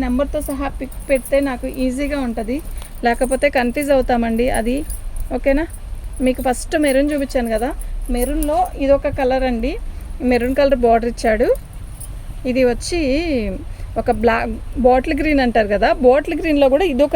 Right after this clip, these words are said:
రకమైన కలర్ అండి, చాలా డిఫరెంట్గా ఉంది. పేస్టల్ కలర్లో కూడా థిక్ అనుకోవచ్చు అండి. మొత్తం కూడా పోచంపల్లి స్టైల్ ఇచ్చాడు. ఎక్సలెంట్ పీసెస్ అండి ఇవి మాత్రం.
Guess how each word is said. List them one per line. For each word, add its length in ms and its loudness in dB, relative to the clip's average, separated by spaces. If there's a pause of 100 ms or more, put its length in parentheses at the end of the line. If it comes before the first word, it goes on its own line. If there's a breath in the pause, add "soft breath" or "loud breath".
రకమైన 440 2 (100)
కలర్ 260 4
అండి, 160 -4 (420 loud breath)
చాలా 400 2
డిఫరెంట్గా 600 2
ఉంది. 140 -6 (100)
పేస్టల్ 400 2
కలర్లో 340 2
కూడా 120 -4 (100)
థిక్ 380 -6
అనుకోవచ్చు 480 2
అండి. 180 0 (580 loud breath)
మొత్తం 300 -2
కూడా 100 2 (100)
పోచంపల్లి 500 0
స్టైల్ 280 2
ఇచ్చాడు. 340 0 (460 loud breath)
ఎక్సలెంట్ 480 -4
పీసెస్ 420 -4
అండి 180 -4
ఇవి 100 -6 (100)
మాత్రం. 260 -8